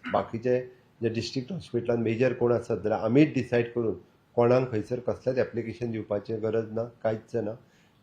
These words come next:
मेजर इंजर्ड आसले ते आमकां खबर आसा, आमच्या तिनूय हॉस्पिटलांतल्यान तेंचे रिपोर्ट्स घेवन मेजर इंजर्ड आसले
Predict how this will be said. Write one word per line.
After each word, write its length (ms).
मेजर 340
इंजर्ड 320
आसले 280
ते 200
आमकां 420
खबर 220
आसा, 240
आमच्या 260
तिनूय 360
हॉस्पिटलांतल्यान 720
तेंचे 300
रिपोर्ट्स 380
घेवन 160
मेजर 280
इंजर्ड 300
आसले 280